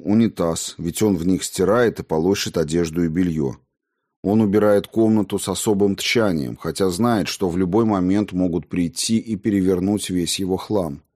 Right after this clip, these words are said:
И зарядка, гимнастика. Может ли он за день отжаться сто раз, а двести?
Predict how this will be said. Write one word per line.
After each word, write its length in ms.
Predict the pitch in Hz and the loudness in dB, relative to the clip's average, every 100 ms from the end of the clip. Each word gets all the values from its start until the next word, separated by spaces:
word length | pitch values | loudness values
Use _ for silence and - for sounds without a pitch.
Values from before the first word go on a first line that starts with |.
| _ _ _ - | _ _ _ -4
И 80 | 95 | 0
зарядка, 640 | 127 113 98 98 - 95 | 2 4 2 0 -8 -12
гимнастика. 760 | - 104 107 85 - - - 90 _ _ - | -4 0 0 -2 -6 -10 -14 -18 _ _ -2
Может 400 | 92 139 139 - | 2 4 2 2
ли 80 | 113 | 4
он 200 | 120 107 | 4 4
за 180 | 95 127 | 4 4
день 200 | 107 95 | 4 2
отжаться 440 | 90 98 101 95 | 2 0 0 -2
сто 220 | - 104 | -4 0
раз, 400 | 95 64 - - _ - | 0 0 -6 -12 _ -6
а 100 | 98 | -4
двести? 560 | 87 87 90 - 98 | 0 0 0 -4 -8